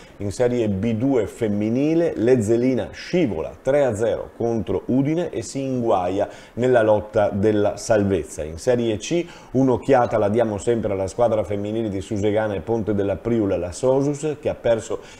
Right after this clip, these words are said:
tre a zero contro l'Imark e ora affronterà in casa sabato sera alle venti e trenta il Marmi Lanza.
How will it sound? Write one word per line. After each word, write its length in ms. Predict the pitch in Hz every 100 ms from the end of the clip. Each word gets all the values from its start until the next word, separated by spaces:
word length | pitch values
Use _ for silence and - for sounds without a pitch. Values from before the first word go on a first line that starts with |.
| -
tre 220 | - 170
a 100 | 143
zero 380 | 107 120 123 101
contro 480 | - 123 123 107 110
l'Imark 720 | 95 120 135 147 147 143 156 151
e 120 | 117
ora 280 | 127 120 90
affronterà 720 | 107 107 131 120 98 113 95 -
in 200 | 143 123
casa 460 | 107 85 82 85
sabato 500 | 85 - 110 104 98
sera 300 | 135 - 92
alle 100 | 82
venti 320 | 87 123 131 98
e 80 |
trenta 460 | - 87 87 85 87 - -
il 320 | - 123 113 -
Marmi 560 | 101 120 113 113 113 -
Lanza. 580 | 104 101 76 71 - 67